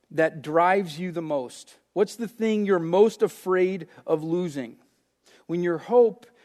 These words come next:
is in Jesus, it's in this baby king, you know what? You can be a king and bow down. Why? Because you have what? You have humility. And what's that? It's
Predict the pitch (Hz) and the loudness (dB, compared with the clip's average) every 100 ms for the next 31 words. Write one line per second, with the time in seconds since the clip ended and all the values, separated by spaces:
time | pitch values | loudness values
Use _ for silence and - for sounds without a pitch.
0 | _ - 156 156 170 160 147 _ - 131 | _ -4 -4 -2 -4 -4 -10 _ -14 -8
1 | 175 147 123 - 135 - 156 147 - 135 | -6 -6 -8 -10 -14 -6 -4 -4 -6 -2
2 | 156 160 143 - 196 147 113 127 143 156 | 0 0 -6 -6 -6 -4 -6 -6 -2 2
3 | 185 147 196 196 165 160 160 - - 131 | 2 0 -4 -4 -4 -2 -4 -4 -10 -8
4 | 123 123 _ - 135 131 143 165 196 240 | -8 -12 _ -14 -10 -4 -2 0 -2 -4
5 | - - _ _ _ _ _ _ _ _ | -8 -14 _ _ _ _ _ _ _ _
6 | 190 214 165 - _ _ _ _ _ 180 | 0 0 -2 -10 _ _ _ _ _ -8
7 | 196 175 151 226 208 185 165 180 202 160 | 0 0 0 -2 0 2 0 2 0 0
8 | 185 208 185 220 202 247 294 190 - _ | -8 -8 -8 -8 -6 -4 -6 -8 -14 _
9 | _ _ _ _ _ - 202 262 262 - | _ _ _ _ _ -2 2 2 0 0
10 | 269 240 - _ _ _ _ _ _ _ | 0 0 -14 _ _ _ _ _ _ _
11 | _ _ _ - 196 - | _ _ _ -4 -4 -4